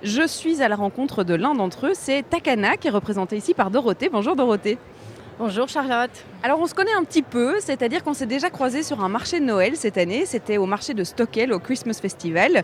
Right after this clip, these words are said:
Speaker 1: euh, et vous nous aviez déjà parlé de ce projet de chocolat Takana. C'est du chocolat cru, euh, ce qui vous différencie d'à peu près l'ensemble des exposants ici.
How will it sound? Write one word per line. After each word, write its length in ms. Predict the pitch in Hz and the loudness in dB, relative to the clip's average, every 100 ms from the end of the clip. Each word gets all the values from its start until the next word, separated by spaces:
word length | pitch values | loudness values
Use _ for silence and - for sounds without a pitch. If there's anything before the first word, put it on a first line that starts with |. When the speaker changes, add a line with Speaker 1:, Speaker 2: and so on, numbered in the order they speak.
| - - - | 0 -6 2
Speaker 1:
euh, 120 | 208 | 4
et 80 | 254 | 4
vous 160 | 262 339 | 2 4
nous 180 | 302 | 4
aviez 220 | 247 254 254 | 2 2 0
déjà 240 | 240 302 | 2 0
parlé 320 | 277 208 269 | 0 -2 -2
de 100 | 220 | -2
ce 160 | 208 208 | -2 -4
projet 420 | - 220 214 294 | -2 -2 0 0
de 120 | 220 | 0
chocolat 460 | - 269 214 196 285 | -2 -2 0 2 0
Takana. 580 | - 285 277 190 170 392 - - | 0 -2 2 2 2 0 -4 -16
C'est 180 | - 330 | -4 -2
du 140 | 254 247 | 0 -2
chocolat 440 | 370 311 277 185 | -2 -2 0 0
cru, 380 | - - 247 - 202 | 0 0 0 0 0
euh, 140 | 190 | 0
ce 100 | 214 | 0
qui 160 | 247 277 | -2 0
vous 140 | 262 | 0
différencie 560 | 220 226 214 214 - 370 208 | -2 0 0 0 0 -2 2
d'à 80 | 220 | 0
peu 140 | 226 | 0
près 240 | - 294 | -2 -2
l'ensemble 640 | 254 247 233 330 330 240 208 | 0 -2 0 2 4 4 2
des 180 | 202 196 | 2 -2
exposants 500 | - - 208 233 226 | -4 -2 0 2 0
ici. 320 | 185 - | -2 -4